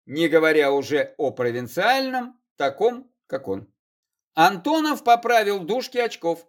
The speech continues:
съехавших на кончик носа. Шесть лет учёбы по передовой специальности медицинская биохимия, годы подготовки в ординатуре,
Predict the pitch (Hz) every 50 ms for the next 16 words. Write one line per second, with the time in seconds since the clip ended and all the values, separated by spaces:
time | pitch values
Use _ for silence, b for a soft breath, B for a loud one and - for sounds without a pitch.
0 | _ _ _ - - 160 160 160 170 220 214 214 220 208 170 - 214 214 - -
1 | 147 135 131 - 160 175 185 - - 165 - - 110 107 104 - - 107 - -
2 | _ _ _ _ _ _ _ _ _ _ - - - - 190 214 240 240 247 233
3 | 233 - 220 220 226 233 233 226 208 208 190 - - 185 185 190 190 185 180 190
4 | 180 - 180 170 170 180 175 165 151 165 175 170 180 180 170 156 160 - 160 151
5 | 156 165 170 165 165 160 156 147 143 135 - - 151 143 139 139 151 143 - 156
6 | 151 143 131 - - 135 123 127 120 127 127 123 120 113 - - 147 165 156 120
7 | 90 78 - _ _ _ _ _ _ _ _ _ _ - 107 104 113 151 185 202
8 | 214 220 220 202 220 208 170 208 196 170 170 190 180 - 208 208 208 - - 202
9 | 190 180 185 175 160 139 170 170 165 160 - - 151 160 170 143 95 - -